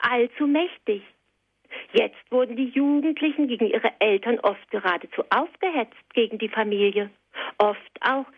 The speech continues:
gegen Kirche, was seelische Verwahrlosung bis hin zum Terrorismus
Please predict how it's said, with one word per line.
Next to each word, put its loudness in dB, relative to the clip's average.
gegen -2
Kirche, -2
was 0
seelische 2
Verwahrlosung 0
bis 0
hin 0
zum 0
Terrorismus -2